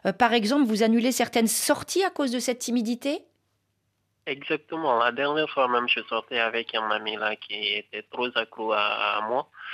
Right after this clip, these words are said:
Speaker 2: Une fois, elle m'inv-, et deux fois, il arrivait à m'inviter pour qu'on puisse partager des verres dans les boîtes de nuit. Mais malheureusement, je l'arrivais à lui mentir deux fois pour ne pas qu'il se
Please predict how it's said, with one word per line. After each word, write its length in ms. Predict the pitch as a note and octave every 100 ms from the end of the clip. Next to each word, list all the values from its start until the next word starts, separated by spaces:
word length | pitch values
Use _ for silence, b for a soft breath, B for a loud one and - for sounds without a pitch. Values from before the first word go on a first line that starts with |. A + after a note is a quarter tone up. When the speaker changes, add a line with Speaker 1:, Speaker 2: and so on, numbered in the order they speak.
| B B
Speaker 2:
Une 140 | - B2
fois, 220 | - A2
elle 100 | G#2+
m'inv-, 320 | G#2 G#2 G#2+ -
et 360 | A2+ G#2+ G#2+ A2+
deux 140 | B2
fois, 240 | B2+ D#3+ D3+
il 140 | A#2+
arrivait 360 | B2 B2+ C3 C#3
à 140 | B2
m'inviter 680 | A2+ A#2 A#2 B2 _ B2 A#2+ _
pour 140 | C3
qu'on 200 | - A#2
puisse 340 | A#2 B2+ B2 - A2+ _
partager 480 | A#2+ - A#2+ A#2+ A2+
des 180 | A2 G#2+
verres 160 | A#2+ A2+ -
dans 400 | G#2 G#2 A2 G#2+
les 160 | G#2
boîtes 240 | A2 A#2 A2+
de 120 | A#2
nuit. 220 | B2 D#3
Mais 180 | C3+ A2+ - _ _ - B B -
malheureusement, 540 | A2+ D3 D3+ D#3+ F3
je 140 | F3+ C3+
l'arrivais 400 | B2 B2+ C3 D3
à 360 | C#3 A#2+ A#2+ A#2+ A2+
lui 100 | A#2+
mentir 380 | B2 C3 C3+ B2+
deux 140 | A2+
fois 300 | A2+ A#2+ A#2+ _
pour 100 | A2+
ne 120 | A2 -
pas 280 | A#2+ A#2+ B2+ C3
qu'il 120 | - G2+ -
se 340 | A2 G#2+ G#2+